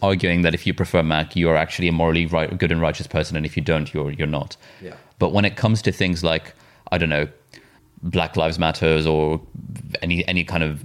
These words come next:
Speaker 1: feminist issues, any kind of trans rights issues, any, anything along those lines, that is very much tied up in, because I believe this thing, I'm a good person, and also I'm a good person, therefore I believe this thing.
Speaker 2: Yeah.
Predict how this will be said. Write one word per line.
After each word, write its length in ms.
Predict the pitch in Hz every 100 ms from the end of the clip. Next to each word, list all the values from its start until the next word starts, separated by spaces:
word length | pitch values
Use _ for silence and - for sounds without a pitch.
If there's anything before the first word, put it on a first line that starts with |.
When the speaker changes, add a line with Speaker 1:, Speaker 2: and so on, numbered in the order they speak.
| -
Speaker 1:
feminist 440 | - 90 85 82 87
issues, 260 | - 85
any 140 | 82 82
kind 120 | 76
of 80 | 71
trans 380 | - 80 73 82
rights 240 | 78 -
issues, 280 | 87 85 80
any, 200 | 110 110
anything 300 | 113 120 117
along 180 | 104 95
those 220 | 87 85
lines, 340 | 73 73 80 - _
that 220 | 90 92 104
is 80 | 95
very 160 | 95
much 160 | 92 -
tied 200 | 92 82
up 120 | -
in, 340 | 82 82 87 87
because 360 | 87 - 110 104
I 140 | 98
believe 300 | 90 87 82
this 140 | 82 -
thing, 240 | 82 80
I'm 140 | 82 82
a 40 |
good 180 | 78 73
person, 380 | 104 101 92 85
and 120 | 82
also 220 | 85 - 80
I'm 160 | 82
a 20 |
good 160 | 85 78
person, 220 | 78 85
therefore 220 | 76 -
I 40 | 73
believe 180 | 73 76
this 120 | -
thing. 120 | 78 - -
Speaker 2:
Yeah. 220 | - 80